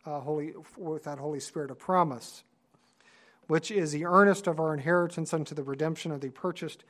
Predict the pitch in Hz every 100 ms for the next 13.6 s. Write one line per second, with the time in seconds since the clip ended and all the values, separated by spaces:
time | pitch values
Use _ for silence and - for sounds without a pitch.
0 | _ _ - 131 160 170 - 165 160 -
1 | _ _ _ _ _ _ - - 135 139
2 | 135 131 170 165 139 139 135 131 156 151
3 | 139 117 113 _ _ _ _ _ _ _
4 | _ _ - 170 165 175 180 156 - 156
5 | 139 170 165 156 147 147 - 175 160 131
6 | 120 147 147 - 185 170 160 156 - 180
7 | 170 143 - - 165 151 170 160 143 -
8 | 208 165 185 180 - 147 117 - _ _
9 | _ _ _ _ 202 196 175 180 - 147
10 | 120 - _ _ _ _ _ - 160 147
11 | 147 - 226 220 214 196 165 - 156 151
12 | - 214 202 196 190 170 160 147 127 196
13 | 175 139 139 131 -